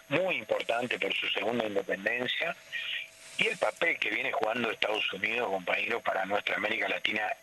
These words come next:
es brutal. Hoy, sin más, este, leía una nota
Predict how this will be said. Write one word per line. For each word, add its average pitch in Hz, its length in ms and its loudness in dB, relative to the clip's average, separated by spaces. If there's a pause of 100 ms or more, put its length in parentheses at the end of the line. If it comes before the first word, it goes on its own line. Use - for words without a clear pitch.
es 113 120 2
brutal. - 460 -2
Hoy, 190 260 0 (640)
sin 120 200 0
más, 160 200 0 (180)
este, 110 400 -2
leía 123 340 0
una 117 160 0
nota 139 440 0